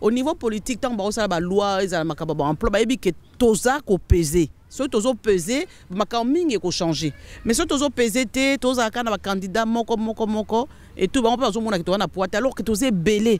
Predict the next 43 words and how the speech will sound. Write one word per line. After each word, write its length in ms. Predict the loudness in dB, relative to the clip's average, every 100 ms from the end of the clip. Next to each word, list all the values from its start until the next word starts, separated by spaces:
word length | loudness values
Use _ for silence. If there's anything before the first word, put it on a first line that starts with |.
| 0 -20 -20 -14
Sikoyo 340 | 0 2 2
bako 180 | 2 -2
comprendre 440 | 0 -2 0 -2 -2
te 140 | -2
ndenge 300 | 0 0 0
toza 220 | -2 0
ebele, 260 | 0 2 0
mais 80 | 0
bato 240 | -2 -4
mingi 240 | -4 0 0
bozoleka 480 | 2 2 2 2
mi 100 | 0
moko, 280 | 2 0 0
mibale. 380 | 0 0 0 0
Mpo 220 | -2 0
na 140 | 2 2
nini? 280 | 0 0
Mpo 120 | -2 -2
eza 160 | -2 -4 -8 -4
quelque 220 | -2 0
part 180 | 0 0
bozoba 280 | 2 2
na 80 | 2
biso. 280 | -2 -6 -8 -10 -18 -14 0
Mo 120 | 2
nde 120 | 4
na 80 | 2
explique, 260 | 0 -2 0
abino 260 | 0 0
na 120 | 0
liste 260 | 0 0 2
moko. 300 | 0 -2 -6 -10 -20 -20 -20 -20 -20 -20 -18 -2
Na 100 | 2
liste 320 | 4 4 4
moko, 540 | 4 4 2 2 0 -2 -14 -20 -20 -14 -8
neti 400 | -2 2 2 2
ya 80 | 2
défi, 420 | 2 0 -2 -4 -8 -20 -4
boko 260 | 0 2 2
bimisa 340 | 2 2 0
deux, 320 | 0 2 2
trois 220 | 2 -2
personnes. 460 | 0 0 0 -2 -2